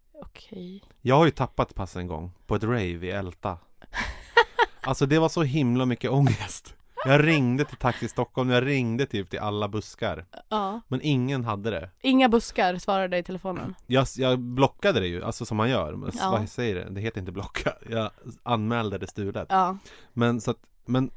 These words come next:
Speaker 2: samtidigt tänker jag så här, det kanske är någon som har nytta av det som typ, som är en god människa.
Speaker 1: Ja, men du, du tänker att någon som verkligen behöver ett pass
Speaker 2: Alltså jag
Speaker 1: kan
Speaker 2: hoppas
Speaker 1: använda
Speaker 2: inte det hamnar i någon så här organiserad brottslighets, eh,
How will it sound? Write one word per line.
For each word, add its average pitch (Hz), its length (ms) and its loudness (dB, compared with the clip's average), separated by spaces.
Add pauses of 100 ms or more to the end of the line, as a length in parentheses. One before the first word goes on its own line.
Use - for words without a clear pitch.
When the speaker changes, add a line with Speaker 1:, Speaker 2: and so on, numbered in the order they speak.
(120)
Speaker 2:
samtidigt 151 500 -2
tänker 139 180 -2
jag 113 80 0
så - 60 -4
här, 101 80 -2
det 117 60 -6
kanske 147 300 -4
är 156 60 -2
någon 147 320 -2
som 101 380 -4 (960)
har 117 140 0
nytta 123 340 -2
av 104 200 2
det 95 120 -2
som 101 220 -4
typ, - 340 -6 (380)
som 110 260 -2
är 107 40 0
en 104 200 -2
god 110 300 -4
människa. 101 480 -6 (320)
Speaker 1:
Ja, 185 280 -2 (140)
men 214 140 0
du, 214 80 0 (440)
du 214 160 -6
tänker 220 260 4
att 185 60 -2
någon 185 420 -2
som 180 260 -4
verkligen 180 400 -4
behöver 185 500 -4
ett 175 140 -10
pass - 480 -10 (320)
Speaker 2:
Alltså 135 100 -6
jag 131 140 4
Speaker 1:
kan 156 40 6
Speaker 2:
hoppas 160 220 2
Speaker 1:
använda 156 160 2
Speaker 2:
inte 147 160 0
det 160 60 6
hamnar 117 240 4
i 110 40 4
någon 107 100 0
så - 80 -2
här - 100 -4
organiserad 110 600 0
brottslighets, 101 680 -4
eh, 98 300 -2